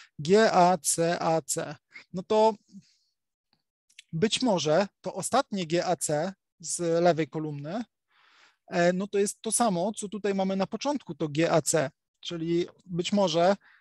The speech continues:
te kawałki pasują do siebie. Więc na takiej podstawie, analizując, że te kawałki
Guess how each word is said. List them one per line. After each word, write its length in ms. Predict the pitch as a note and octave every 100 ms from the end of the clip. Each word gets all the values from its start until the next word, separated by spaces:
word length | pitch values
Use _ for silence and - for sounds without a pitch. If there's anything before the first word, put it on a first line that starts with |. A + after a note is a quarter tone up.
| _
te 120 | -
kawałki 420 | F3+ F3+ E3 C#3+ -
pasują 420 | G3+ - A3+ E3
do 80 | D3
siebie. 280 | D3 C3+ D#3+ _ _ _ _
Więc 380 | E3+ F3 - - -
na 200 | G3 G3+
takiej 220 | A#3+ C4
podstawie, 460 | A#3 - E3+ E3 F#3
analizując, 720 | F3 F#3 F3+ G3 C4 G#3+ D#3+
że 120 | E3+
te 120 | F#3+
kawałki 640 | F3+ D#3+ A3 - F3 F3